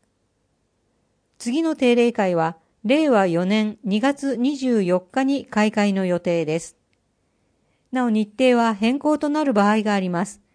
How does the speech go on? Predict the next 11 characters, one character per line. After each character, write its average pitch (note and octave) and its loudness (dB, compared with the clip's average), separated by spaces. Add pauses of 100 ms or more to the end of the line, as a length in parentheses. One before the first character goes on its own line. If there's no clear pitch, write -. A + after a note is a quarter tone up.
(300)
正 B3+ 0
式 - -6
な B3+ 0
日 A#3+ 0
程 A3+ 0
は G#3 0
決 - -4
ま B3 2
り D#4 -4
次 C#4 -8
第、 F3+ 0